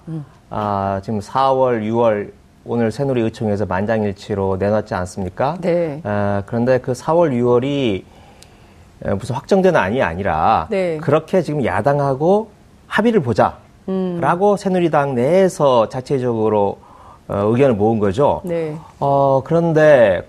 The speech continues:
Speaker 2: 지금 상황에서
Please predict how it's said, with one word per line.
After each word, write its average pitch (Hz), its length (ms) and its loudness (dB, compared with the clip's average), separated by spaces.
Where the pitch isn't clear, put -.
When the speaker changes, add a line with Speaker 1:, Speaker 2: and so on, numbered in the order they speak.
Speaker 2:
지금 160 720 2
상황에서 135 1120 4